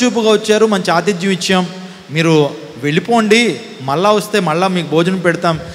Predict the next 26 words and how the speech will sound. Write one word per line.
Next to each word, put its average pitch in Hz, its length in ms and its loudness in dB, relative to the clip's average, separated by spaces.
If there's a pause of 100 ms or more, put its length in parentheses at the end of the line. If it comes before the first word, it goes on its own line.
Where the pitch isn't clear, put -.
(180)
మంచి 160 320 -2
అతిథి 180 320 0
సత్కారాలు 180 520 2
చేస్తాం" 175 420 2 (300)
అని 135 100 -6
అంటే, 143 480 2 (360)
అప్పుడు 127 180 0
ఆ 135 40 4
వ్యక్తి 160 280 2
పంచాయతీ 170 500 0
పెట్టాడట. 127 500 -2 (280)
ఆ 135 120 0
యొక్క 160 180 2 (600)
గ్రామ 185 260 2
సర్పంచ్ని 180 680 0 (140)
వీళ్ళందరినీ 160 440 0
పిలిచి, 160 680 0 (520)
"ఈ 190 100 6
ఇల్లు 262 160 6
నాదండి, 233 520 6 (800)
వీళ్ళు 170 240 2
నాది, 180 320 4 (200)
నేనే 165 400 0 (280)
కట్టి 165 220 -4
వీళ్ళకి 170 260 -2
ఇచ్చాను, 151 300 -2